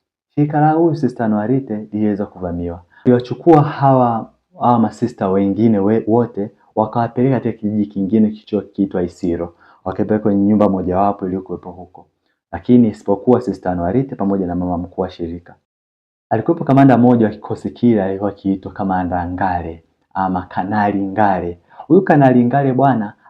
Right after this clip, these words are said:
alisema kwamba anamtaka Sister Anuarite kimapenzi apate kumuoa.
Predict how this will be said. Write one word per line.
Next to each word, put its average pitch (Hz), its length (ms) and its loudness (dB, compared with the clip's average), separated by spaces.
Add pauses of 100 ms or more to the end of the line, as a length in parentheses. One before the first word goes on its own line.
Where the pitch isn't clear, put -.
alisema 127 640 0
kwamba 117 520 -2
anamtaka 104 720 -6
Sister 104 340 -6
Anuarite 95 560 -4
kimapenzi 92 720 -6
apate 92 280 -8
kumuoa. 85 560 -8